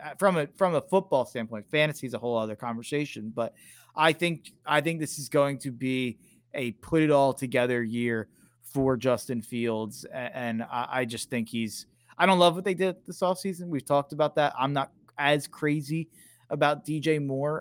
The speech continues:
a-, as a lot of other people are. Um, but I, I think people are really, really underestimating how good of a thrower Justin Fields was in college. I mean, he was not this type of runner at all. Like, he had four hundred eighty-four rush yards and three hundred eighty-three rush,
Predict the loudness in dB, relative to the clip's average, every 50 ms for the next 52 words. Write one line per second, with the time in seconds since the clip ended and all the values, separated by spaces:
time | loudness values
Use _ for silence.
0 | 0 0 0 2 2 0 2 2 2 4 4 4 4 2 0 0 -2 -2 -2 -2
1 | -6 -4 -2 -2 0 2 4 4 4 4 2 -4 _ _ _ _ _ _ _ -6
2 | -2 0 0 0 0 2 2 4 4 4 2 2 0 -2 -2 0 -2 -2 -2 -4
3 | -10 -18 _ _ _ _ _ _ _ _ _ _ _ -12 -6 -4 -4 0 2 4
4 | 6 6 6 6 4 0 0 2 4 4 4 4 4 4 2 2 0 0 -2 -2
5 | 0 0 -2 -2 -4 -6 -6 -4 -2 0 0 0 0 -2 -6 -6 -4 -4 -2 -2
6 | -4 -6 -6 -4 -2 -2 -2 -2 -4 -4 -2 -2 -2 -4 -4 -10 _ _ -12 -4
7 | 2 2 2 4 2 0 -4 -6 -10 _ _ -20 -20 _ _ _ _ 2 2 2
8 | 2 0 -8 -8 -4 -2 -2 -2 -2 -2 0 0 0 0 0 -2 -6 -6 -4 -2
9 | -2 0 0 0 0 -2 -6 -6 -6 -4 -2 -2 -4 0 0 2 2 2 2 2
10 | 4 4 4 4 2 0 -4 0 2 2 2 2 2 0 2 2 2 2 2 0
11 | 2 4 4 4 4 4 0 -4 -6 -6 -8 _ _ -20 -20 -20 -14 -4 2 2
12 | 2 2 2 2 4 4 4 4 4 4 4 4 4 4 2 0 2 2 2 2
13 | 2 2 2 2 2 2 0 -4 -10 -10 -6 -2 -2 0 0 -2 -2 -4 -2 -2
14 | 0 -2 -2 -4 -8 -6 -4 -4 -2 0 -2 -2 -4 -6 -8 -10